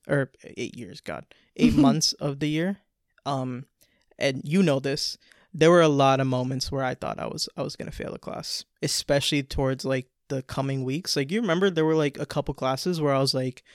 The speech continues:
Speaker 1: like, I think it was one class in particular, I, I had to get, like,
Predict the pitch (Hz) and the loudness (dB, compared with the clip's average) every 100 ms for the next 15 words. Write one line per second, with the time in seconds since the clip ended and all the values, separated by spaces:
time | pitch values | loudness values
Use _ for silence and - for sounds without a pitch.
0 | - _ _ _ _ 143 135 135 - 160 | -20 _ _ _ _ 2 2 2 -2 2
1 | 247 240 160 147 160 170 - 156 - - | 4 4 2 0 0 -2 -2 -4 -4 -8
2 | - 143 131 - 135 127 - 135 143 - | -6 -4 -4 -4 -6 -6 0 0 0 -2
3 | 135 131 135 - 135 127 - | -4 -4 -4 -6 -8 -8 -10